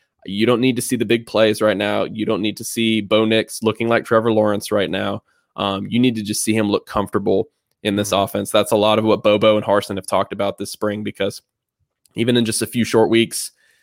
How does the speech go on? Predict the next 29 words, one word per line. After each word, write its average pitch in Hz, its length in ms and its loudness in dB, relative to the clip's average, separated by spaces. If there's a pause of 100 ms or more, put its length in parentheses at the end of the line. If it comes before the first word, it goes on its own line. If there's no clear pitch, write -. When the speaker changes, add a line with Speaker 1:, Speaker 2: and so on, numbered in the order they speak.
(120)
Speaker 1:
they've 104 140 -2
gotten 110 260 2
to 110 100 2
absorb 107 580 2
what 107 320 0
fans 104 400 -2
have 98 160 -6
seen 107 280 -2
of 98 120 -4
Bo 104 140 0
Nix - 280 -4
over 104 140 -2
the 104 100 -6
years. 104 320 -4
And 101 120 -8
that's - 400 -10 (320)
a 98 60 -2
really 120 260 4
high, 117 260 0 (120)
a - 40 -10
talented 120 540 -2
quarterback, 101 480 -2
lots 104 340 -2
of 113 100 0
athleticism, 104 600 -2
lots 101 320 -6
of 101 80 -6
arm 110 180 0
talent, 101 340 -8